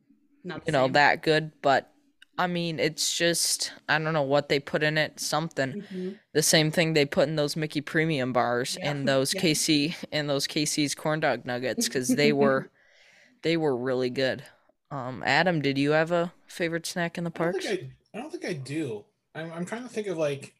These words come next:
Speaker 3: any specific. I can think of, I remember meals that we had there,
Speaker 1: Yeah.
Speaker 3: and I can think of the meals that we had, that, uh, some of my favorite meals there, but actual, like, snacks and, like, stuff I can get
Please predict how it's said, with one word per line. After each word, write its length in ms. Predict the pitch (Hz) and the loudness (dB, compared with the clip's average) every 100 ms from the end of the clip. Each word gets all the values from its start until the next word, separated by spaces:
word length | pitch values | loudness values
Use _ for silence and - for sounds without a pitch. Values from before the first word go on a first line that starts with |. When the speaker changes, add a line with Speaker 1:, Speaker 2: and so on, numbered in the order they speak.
| - | -10
Speaker 3:
any 180 | 165 180 | -6 -4
specific. 720 | 180 147 139 - 160 156 135 | -6 -8 -8 -6 -6 -6 -6
I 80 | 151 | -4
can 200 | - 190 | -4 -6
think 180 | 226 226 | -4 -4
of, 160 | 170 151 | -4 -2
I 80 | 175 | -2
remember 360 | 196 226 196 | -2 -2 -4
meals 460 | 147 139 156 175 190 | -4 -6 -4 -4 -4
that 100 | 190 | -4
we 120 | 202 | -4
had 300 | 202 196 190 | -4 -6 -4
there, 200 | 196 208 | -4 -4
Speaker 1:
Yeah. 140 | 214 - _ _ _ _ _ - | -6 -12 _ _ _ _ _ -8
Speaker 3:
and 80 | 165 | -4
I 100 | 170 | -2
can 160 | 185 196 | -2 -4
think 180 | 196 | -4
of 80 | 190 | -4
the 100 | 143 | -4
meals 440 | 143 220 269 262 180 | -4 -4 -2 -2 0
that 380 | 151 131 131 139 | 0 0 -6 -8
we 120 | 139 | -6
had, 300 | 131 127 117 | -2 -2 -4
that, 220 | 127 - - - - - 135 | -8 -12 -18 -18 -20 -16 -12
uh, 40 | |
some 180 | 135 151 | -4 -2
of 60 | |
my 100 | 139 131 | -2 -4
favorite 240 | 147 131 | -4 -2
meals 280 | 165 202 202 | 2 2 2
there, 80 | 123 | -2
but 100 | 131 | -2
actual, 260 | 156 - 143 | -2 -2 -6
like, 120 | 127 | -4
snacks 580 | - 143 131 160 - - | -8 -4 -6 -6 -10 -12
and, 100 | 139 | -10
like, 220 | 120 110 - _ - | -10 -12 -20 _ -12
stuff 280 | - 143 | -4 -4
I 80 | 131 | -4
can 80 | 123 | -6
get 280 | 127 131 | -6 -6